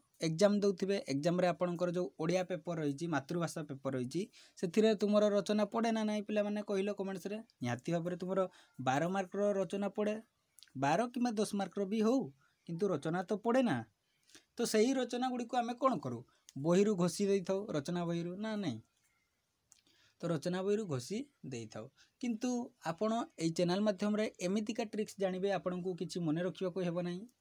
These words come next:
ଆରାମରେ ଆପଣ ରଚନା ଲେଖିପାରିବେ ଏବଂ ଉପଯୁକ୍ତ ମାର୍କଟିଏ ପାଇପାରିବେ। ତ ପ୍ରଥମେ ପିଲାମାନେ ଜାଣିବା, ଗୋଟେ ରଚନା ଲେଖିବା ପାଇଁ ହେଲେ କ'ଣ କ'ଣ ଦରକାର। ତ ପ୍ରଥମେ ହେଉଛି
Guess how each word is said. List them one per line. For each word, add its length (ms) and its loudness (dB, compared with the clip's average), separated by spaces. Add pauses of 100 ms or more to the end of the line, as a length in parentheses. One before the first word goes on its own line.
(560)
ଆରାମରେ 380 4
ଆପଣ 220 0 (440)
ରଚନା 360 4
ଲେଖିପାରିବେ 580 2 (160)
ଏବଂ 180 2 (180)
ଉପଯୁକ୍ତ 540 -4
ମାର୍କଟିଏ 540 -2 (300)
ପାଇପାରିବେ। 560 -6 (380)
ତ 60 -6
ପ୍ରଥମେ 560 4
ପିଲାମାନେ 440 0
ଜାଣିବା, 340 2 (500)
ଗୋଟେ 320 4
ରଚନା 360 0
ଲେଖିବା 360 2
ପାଇଁ 160 0
ହେଲେ 220 0
କ'ଣ 320 0
କ'ଣ 160 0 (240)
ଦରକାର। 460 -8 (580)
ତ 60 -8
ପ୍ରଥମେ 400 0
ହେଉଛି 520 -2